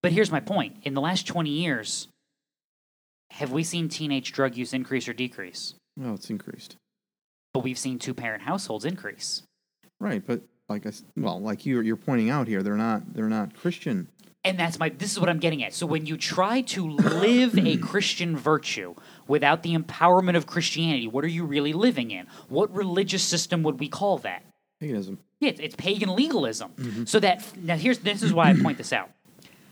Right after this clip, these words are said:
Speaker 1: That family that you knew where they just stayed together for the kids, do you know who knew that they hated each other?
Speaker 2: Everyone.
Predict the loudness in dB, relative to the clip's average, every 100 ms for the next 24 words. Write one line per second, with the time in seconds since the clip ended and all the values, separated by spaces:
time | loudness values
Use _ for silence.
0 | _ _ 2 2 2 0 2 6 6 6
1 | 2 2 2 4 4 4 2 -4 -20 -2
2 | 0 2 0 -2 -2 0 0 -2 -4 -2
3 | 0 2 0 -2 -4 -4 -4 -2 0 -2
4 | -8 -12 _ _ _ -4 0 4 4 6
5 | 4 6 4 4 2 2 0 0 2 2
6 | 2 -2 -12 _ _ -6 -4 -4 -4 -6